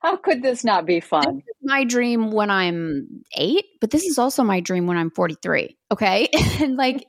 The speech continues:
Speaker 1: <laughs>
Speaker 2: don't think I'm not gonna dive face first into my kid's pumpkin thing. And that's fun. And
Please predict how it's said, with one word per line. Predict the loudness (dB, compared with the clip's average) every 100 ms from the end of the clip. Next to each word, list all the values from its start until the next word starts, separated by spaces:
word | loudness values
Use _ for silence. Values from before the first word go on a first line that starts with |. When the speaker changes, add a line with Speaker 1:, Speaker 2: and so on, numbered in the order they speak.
| -8
Speaker 1:
<laughs> | -6 2
Speaker 2:
don't | 2 2 -2 -4
think | -2 0 0
I'm | 2
not | 0 0
gonna | 0 0
dive | 2 0 0
face | 0 -2 -2
first | -2 0 0 -2 -6 -14 -20 -20 -12 -2
into | 0 2
my | 2 0
kid's | -2 -2 -2 -4
pumpkin | -4 -2 -2 -2 -2 -2 -6 -6
thing. | -2 0 0 0 -4 _ _ -6
And | -2 -2 0
that's | 0 -2
fun. | -2 0 2 0 -4 -8 -2
And | 0